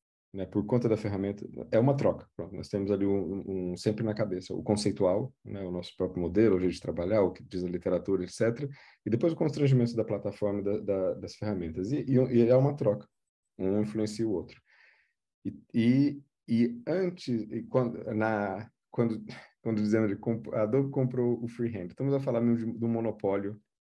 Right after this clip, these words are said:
de uma, de uma época que foi uma época, tudo foi consolidado na Adobe e, e, e é, aquele é o jeito de trabalhar.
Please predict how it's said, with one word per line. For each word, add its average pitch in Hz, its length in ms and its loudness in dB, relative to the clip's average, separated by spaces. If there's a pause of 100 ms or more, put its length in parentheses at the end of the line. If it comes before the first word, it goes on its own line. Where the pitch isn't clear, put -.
de 95 80 -8
uma, 101 400 -4
de 98 100 -4
uma 101 200 -2
época 107 580 0
que - 160 -10
foi 110 160 -8
uma 117 120 0
época, - 180 -8
tudo 160 160 -6
foi 151 120 -4
consolidado 135 600 2
na 143 80 -2
Adobe 185 300 -6
e, 151 500 -6
e, 131 80 -4
e 117 60 2
é, 117 60 4 (200)
aquele 143 240 2
é - 20 6
o 139 60 4
jeito 127 220 0
de - 80 -10
trabalhar. 120 440 -4